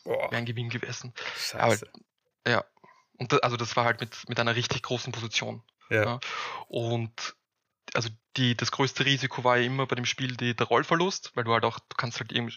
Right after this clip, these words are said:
Speaker 2: schwer jetzt Derivate oder Optionsscheine kaufen, gibt's kaum welche am europäischen Markt.
Speaker 1: Mhm.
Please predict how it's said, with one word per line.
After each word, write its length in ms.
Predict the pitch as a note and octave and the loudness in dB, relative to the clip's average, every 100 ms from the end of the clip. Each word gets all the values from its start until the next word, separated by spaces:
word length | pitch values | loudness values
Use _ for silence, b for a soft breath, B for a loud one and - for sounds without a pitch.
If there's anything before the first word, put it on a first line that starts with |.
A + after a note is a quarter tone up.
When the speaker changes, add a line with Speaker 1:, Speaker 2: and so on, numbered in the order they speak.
| - | -2
Speaker 2:
schwer 380 | - B2 A#2 A#2+ | 0 4 4 4
jetzt 220 | A#2 - | 2 0
Derivate 420 | A#2+ A#2 A#2 - - | 0 2 2 2 -2
oder 280 | B2+ A#2+ - | -2 -2 -4
Optionsscheine 560 | A#2 - D3 - D3 | -8 -4 -2 0 0
kaufen, 320 | C#3 B2+ B2 B2+ | 0 0 0 -4
gibt's 220 | C#3 - | -8 -4
kaum 220 | C#3+ C3 | -2 0
welche 180 | C3 - | -2 -4
am 80 | B2+ | -4
europäischen 420 | B2 B2 B2 B2 | -4 -4 -6 -2
Markt. 260 | A#2+ - B B B | -4 -4 B B B
Speaker 1:
Mhm. 240 | A2 A#2+ | -2 -2